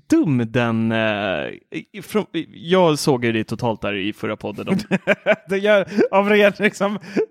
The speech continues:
Speaker 2: ryggmärgsreflex.
Speaker 1: Men du liksom, du liksom, du, du sådde nog lite frö där som jag liksom har gått och funderat på. Eh, varför jag nu går och funderar på det överhuvudtaget är en annan fråga. Men, eh, det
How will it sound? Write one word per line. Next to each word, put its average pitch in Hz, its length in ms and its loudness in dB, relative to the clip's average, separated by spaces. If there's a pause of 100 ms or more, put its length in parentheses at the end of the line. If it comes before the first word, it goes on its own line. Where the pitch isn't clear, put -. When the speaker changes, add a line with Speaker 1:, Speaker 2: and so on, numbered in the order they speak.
(300)
Speaker 2:
ryggmärgsreflex. 190 1300 0
Speaker 1:
Men 180 160 4
du 202 140 4
liksom, 190 420 4
du 175 180 2
liksom, 190 400 0
du, 185 300 -2
du 175 180 -6
sådde 202 400 0
nog 220 120 0
lite - 300 -6
frö 233 540 2
där 113 160 -2
som 147 180 -2
jag 143 60 0
liksom 147 220 -4
har 151 80 -2
gått 147 200 -8
och 147 80 -12
funderat 202 500 -2
på. 113 220 -4
Eh, 104 300 -2 (520)
varför 139 260 0
jag 127 80 4
nu 120 60 2
går 120 120 2
och 113 60 0
funderar 123 300 4
på 143 80 -2
det 151 80 4
överhuvudtaget 117 440 2
är 127 40 0
en 131 80 2
annan 131 180 0
fråga. 110 260 -4
Men, 143 200 4
eh, - 60 -6 (1800)
det 208 100 0